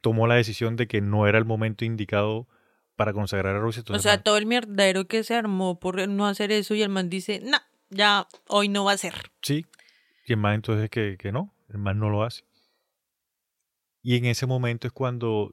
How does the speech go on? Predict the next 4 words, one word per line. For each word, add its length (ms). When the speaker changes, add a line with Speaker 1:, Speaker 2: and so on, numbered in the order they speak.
Speaker 1:
empieza 920
a 140
nacer 540
como 840